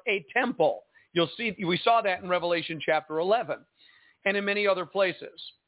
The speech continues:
So now we come to Revelation chapter thirteen. Revelation chapter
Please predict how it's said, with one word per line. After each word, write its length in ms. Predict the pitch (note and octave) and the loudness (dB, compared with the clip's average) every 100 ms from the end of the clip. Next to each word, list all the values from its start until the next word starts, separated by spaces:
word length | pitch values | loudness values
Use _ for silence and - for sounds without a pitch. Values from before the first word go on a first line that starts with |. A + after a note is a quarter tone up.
| - _ _ _ - | -20 _ _ _ -2
So 100 | F#3+ | 2
now 260 | G#3+ C4+ | 2 2
we 160 | C#4+ C#4+ | 0 -2
come 360 | - F#3+ F3 D3 | 0 0 0 -6
to 400 | D#3+ C#3+ C#3 G3 - _ _ - | -6 -4 -4 -8 -16 _ _ -14
Revelation 920 | B2 D3+ D#3 G3 G3 D#3 - F3 F3 - | -2 0 2 0 0 -2 -4 -6 -6 -2
chapter 480 | D#3 C#3 - D#3 D3 - | 0 0 -2 -6 -6 0
thirteen. 800 | D#3+ D3+ - - F3+ B2+ G#2+ F#2+ _ _ _ _ _ _ | 2 2 -4 0 0 0 -6 -18 _ _ _ _ _ _
Revelation 640 | C#3 D3 F3 F3+ D#3 D#3+ C#3+ | 2 2 4 2 0 -4 0
chapter 320 | D3+ D3 D3 | 2 2 -4